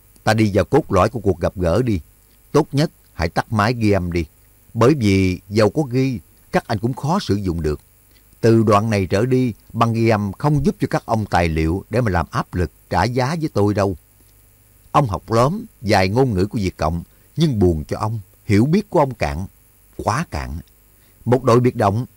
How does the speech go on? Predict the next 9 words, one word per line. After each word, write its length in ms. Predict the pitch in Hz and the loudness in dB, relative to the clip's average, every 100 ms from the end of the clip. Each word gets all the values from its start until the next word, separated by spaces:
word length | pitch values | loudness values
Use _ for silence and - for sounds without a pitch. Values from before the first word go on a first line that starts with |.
| _ - | _ 0
chỉ 180 | 107 123 | 2 2
có 140 | 185 | 2
đội 160 | 110 90 | 2 2
trưởng, 340 | 85 92 180 - _ | 0 0 -2 -10 _
không 280 | - 165 | 0 0
có 80 | 165 - | 0 0
chỉ 140 | 104 | 0
huy 160 | 123 104 | 2 0
trưởng. 280 | 78 78 | 0 -2